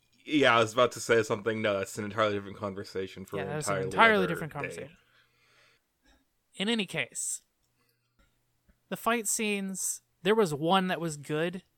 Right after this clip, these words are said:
Speaker 2: and it was passable. And that's the best the fight scenes got. Other than that, they were awful. Just, just the worst.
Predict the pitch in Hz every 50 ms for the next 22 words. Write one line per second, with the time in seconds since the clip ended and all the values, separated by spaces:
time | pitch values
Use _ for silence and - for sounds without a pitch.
0 | _ _ _ _ - - - _ _ _ _ 190 165 156 156 160 - _ _ _
1 | _ - 170 170 165 170 165 143 - - - - - 143 147 - - - 147 131
2 | - 127 123 _ _ _ _ _ _ _ _ _ _ _ _ _ _ _ _ _
3 | _ _ _ _ _ 185 165 160 170 180 175 - - - 170 143 - _ 165 156
4 | 156 - - 170 - - 151 139 - - 160 147 - - 147 131 120 - - _
5 | _ _ _ _ _ _ _ _ _ _ _ _ 180 196 202 196 190 180 180 175
6 | 170 165 160 147 135 - - _ _ _ _ _ - _ - - 131 131 - -
7 | - 120 - - - _ _ _ _ _ _ _ - 170 156 - - - - _
8 | - - 180 175 - - - - 143 139 139 131 131 131 135 139 139 - - -
9 | - - - - - - -